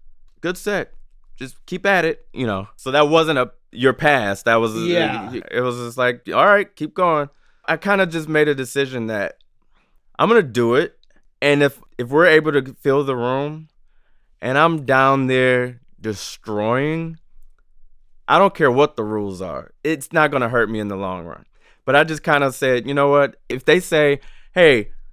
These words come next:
Speaker 1: quit doing the show and then you can work here,' then fine. But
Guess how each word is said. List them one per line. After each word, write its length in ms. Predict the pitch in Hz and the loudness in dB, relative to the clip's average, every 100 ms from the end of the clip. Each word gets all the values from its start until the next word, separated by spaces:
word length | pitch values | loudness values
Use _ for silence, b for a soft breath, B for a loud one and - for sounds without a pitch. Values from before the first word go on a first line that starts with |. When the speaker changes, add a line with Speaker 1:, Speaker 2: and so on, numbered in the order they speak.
| - - - - - - - | -18 -18 -20 -20 -20 -20 -8
Speaker 1:
quit 300 | - 214 - | 2 2 4
doing 200 | 170 165 | 2 2
the 80 | 151 | 0
show 360 | - 151 127 | 2 4 4
and 180 | 120 123 | 4 0
then 160 | 123 123 | -2 -4
you 80 | |
can 160 | 120 110 | -6 -4
work 220 | 117 147 | 0 0
here,' 160 | 131 104 | 0 -6
then 160 | 98 92 | -6 -10
fine. 500 | - 139 90 73 52 | -2 -2 -2 -6 -14
But 160 | 117 | -6